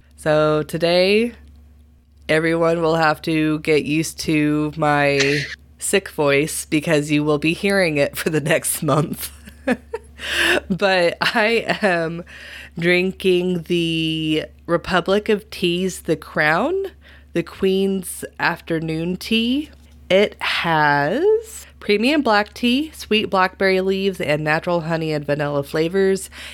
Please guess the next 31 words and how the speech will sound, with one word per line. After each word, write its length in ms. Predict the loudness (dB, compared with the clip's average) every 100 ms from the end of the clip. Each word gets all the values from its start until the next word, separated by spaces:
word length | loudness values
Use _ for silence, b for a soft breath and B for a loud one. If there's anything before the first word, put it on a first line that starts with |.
| B
And 160 | 0 2
I 60 |
did 240 | 4 2 2
want 200 | 2 2
to 120 | 0
just 260 | 2 0 2
make 200 | 0 0
mention 600 | 0 -2 0 -2 0 0 -2
that, 480 | 0 2 4 2 -2 -6
uh, 460 | -4 -2 -2 -4 -6 -10 -18 -4
after 800 | -4 -2 -2 0 0 0 0 -4 b b b b b -20 _ -10 -2
uploading 760 | -2 0 2 2 0 -4 -4 -2
our 180 | 0 0
previous 520 | 0 -2 2 0 2
recordings, 720 | -2 2 2 2 0 0 -2
apparently 640 | -4 -2 2 2 2 2 2
the 160 | 2
Crown 760 | -2 0 2 2 2 0 -2 -6 -6
tea 380 | -2 0 0 0
has 200 | 0 0
been 180 | -2 -2
discontinued, 880 | -6 -8 -10 -6 -4 -2 -4 -6
so 200 | -2 -2
I 200 | 0 0
will 180 | 0 0
see 320 | -2 -2 -2
if 260 | 0 -2 -2
I 140 | -2
can 180 | -2 -4 -4
find 460 | 0 2 2 -2 -2
a 260 | -2 -2